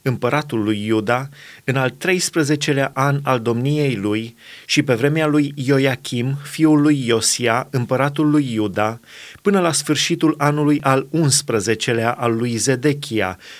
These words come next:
fiul lui Iosia, împăratul lui Iuda, până pe vremea când a fost dus Ierusalimul în robie, în luna a cincea.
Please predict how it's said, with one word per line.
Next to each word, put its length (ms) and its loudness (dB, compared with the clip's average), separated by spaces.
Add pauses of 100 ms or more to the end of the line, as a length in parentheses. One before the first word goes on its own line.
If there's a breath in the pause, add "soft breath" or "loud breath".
fiul 420 4
lui 260 0
Iosia, 680 0
împăratul 640 0
lui 240 0
Iuda, 500 -2 (400 loud breath)
până 180 2
pe 120 2
vremea 300 2
când 180 -2
a 80 2
fost 400 -2
dus 500 2
Ierusalimul 800 0
în 220 0
robie, 680 -2
în 260 -2
luna 320 0
a 180 -2
cincea. 600 -4